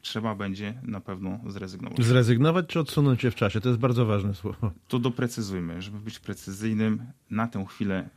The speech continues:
Speaker 1: zrezygnować i odłożyć w czasie.
Speaker 2: No to i, taki prywatny ranking, proszę, bo gdzieś tam, e, no, kuluarowo mówi się, że, no, hala poczeka na przykład, a tu mamy pieniądze zewnętrzne.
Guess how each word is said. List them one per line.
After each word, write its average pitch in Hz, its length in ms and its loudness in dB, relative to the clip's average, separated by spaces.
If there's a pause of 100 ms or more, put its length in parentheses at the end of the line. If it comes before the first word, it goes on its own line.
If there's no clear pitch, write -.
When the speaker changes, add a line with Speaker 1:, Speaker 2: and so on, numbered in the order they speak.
Speaker 1:
zrezygnować 98 880 -6 (340)
i 117 160 2
odłożyć 95 460 -4
w - 80 -20
czasie. - 320 -16 (120)
Speaker 2:
No 120 60 -6
to 156 140 2
i, 143 80 4 (280)
taki 139 380 0 (120)
prywatny 135 420 6
ranking, 107 400 4
proszę, 101 400 0
bo 104 380 2
gdzieś 107 280 0
tam, 117 260 6 (540)
e, 104 240 -2
no, 120 120 2
kuluarowo 135 540 8
mówi 120 220 6
się, 120 160 4
że, 113 120 4
no, 113 200 4
hala 117 500 4
poczeka 90 400 -6
na 71 120 -6
przykład, - 400 -10
a - 120 2
tu 139 160 6
mamy 123 220 8
pieniądze 107 400 2
zewnętrzne. 120 600 2